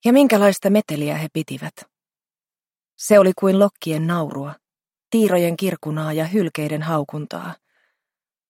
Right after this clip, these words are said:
Luonto oli opettanut heidät huutamaan. Ernst Lampeen.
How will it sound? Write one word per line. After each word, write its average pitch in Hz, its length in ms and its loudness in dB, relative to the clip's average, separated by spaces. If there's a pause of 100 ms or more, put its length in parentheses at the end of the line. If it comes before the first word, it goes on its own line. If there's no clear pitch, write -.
Luonto 196 380 8
oli 185 180 4
opettanut 160 580 -2
heidät 175 280 -2
huutamaan. 147 560 -6 (1500)
Ernst 185 360 -4
Lampeen. 160 600 -4